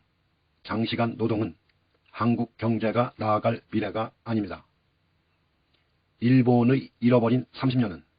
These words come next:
노동자의 실질 임금이 정체된 기간과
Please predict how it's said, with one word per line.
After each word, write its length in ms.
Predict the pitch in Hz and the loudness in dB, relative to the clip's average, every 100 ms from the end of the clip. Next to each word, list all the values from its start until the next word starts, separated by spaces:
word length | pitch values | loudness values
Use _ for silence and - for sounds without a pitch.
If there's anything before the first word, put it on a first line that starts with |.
| _ _ _ | _ _ _
노동자의 640 | 107 117 120 110 110 127 - | -4 0 2 2 0 -2 -8
실질 500 | - 139 120 135 131 - | -8 -6 -4 -2 -2 0
임금이 460 | 120 113 117 123 - | 0 2 0 -2 -4
정체된 540 | 107 110 110 110 107 - | -4 -2 -2 -2 -4 -8
기간과 600 | - 101 101 95 113 107 | -8 -6 -6 -4 -4 -4